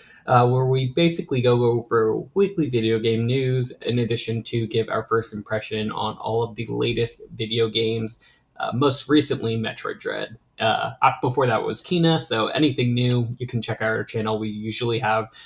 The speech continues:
reviews up pretty fast, but yeah, if you just like to hear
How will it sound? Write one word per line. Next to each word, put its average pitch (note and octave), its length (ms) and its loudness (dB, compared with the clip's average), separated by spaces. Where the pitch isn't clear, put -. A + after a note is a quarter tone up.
reviews A#2+ 400 0
up - 160 -8
pretty A#2+ 180 0
fast, C#3 560 -2
but A2+ 400 -2
yeah, C3+ 240 -2
if A#2+ 140 -6
you A#2+ 80 0
just B2+ 260 0
like A#2+ 280 0
to B2 100 -2
hear B2+ 580 -2